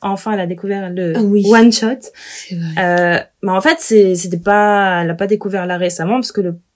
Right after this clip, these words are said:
Speaker 1: premier one-shot dont on va vous parler, il parle de, enfin, il date de mille neuf cent quatre-vingt-quatorze, qui est la tragédie de. Dans ce one-shot, on découvre six nouvelles portraits de la société japonaise dépeignant les problèmes quotidiens de millions d'individus et dénonçant certains comportements absurdes.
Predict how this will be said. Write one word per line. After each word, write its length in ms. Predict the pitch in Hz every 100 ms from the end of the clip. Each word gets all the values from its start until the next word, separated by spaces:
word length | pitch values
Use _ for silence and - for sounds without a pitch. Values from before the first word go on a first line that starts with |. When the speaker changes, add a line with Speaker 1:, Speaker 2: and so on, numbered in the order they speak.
| _
Speaker 1:
premier 340 | - 196 196
one-shot 320 | 190 175 180 190
dont 140 | 185
on 100 | 175
va 100 | 170
vous 120 | 175
parler, 320 | 170 180 196
il 80 | 202
parle 180 | 175 170
de, 400 | 165 165 160 -
enfin, 200 | - -
il 120 | 170 170
date 220 | 220 185
de 200 | 185 175
mille 140 | 185
neuf 120 | 214
cent 100 | 214
quatre-vingt-quatorze, 680 | 226 214 190 175 165 233 240
qui 80 | -
est 40 | 175
la 100 | 165
tragédie 460 | - 233 202 175
de. 160 | 165 151 _ -
Dans 300 | 196 220 220
ce 540 | 214 - 214 202 190
one-shot, 460 | 190 196 190 233 233
on 40 | 202
découvre 280 | 185 208
six 180 | 180 -
nouvelles 300 | 240 220 208
portraits 420 | - 220 208 233
de 60 | 208
la 80 | 170
société 400 | 202 247 214 185
japonaise 500 | 180 165 175 208 208
dépeignant 460 | 202 220 196 202
les 100 | 202
problèmes 500 | 165 - 233 214 202
quotidiens 520 | 190 254 247 208 202 208
de 100 | 180
millions 380 | 185 240 247
d'individus 680 | 220 185 180 170 156 185 233 _
et 100 | 175
dénonçant 640 | 175 233 220 202 - 202 -
certains 400 | - 240 247 247
comportements 640 | 202 190 - 180 214 - -
absurdes. 580 | 170 - - 160 -